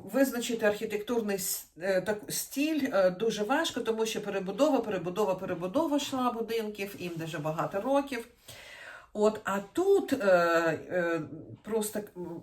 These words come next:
зверніть увагу на балкон. І цей балкон є прикладом,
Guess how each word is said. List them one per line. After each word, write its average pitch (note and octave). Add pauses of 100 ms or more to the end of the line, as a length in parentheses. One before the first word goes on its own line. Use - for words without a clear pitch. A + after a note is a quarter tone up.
(120)
зверніть G#3+
увагу B3+
на G#3+
балкон. G#3
І F3+
цей G#3+
балкон G#3 (440)
є G#3
прикладом, F3+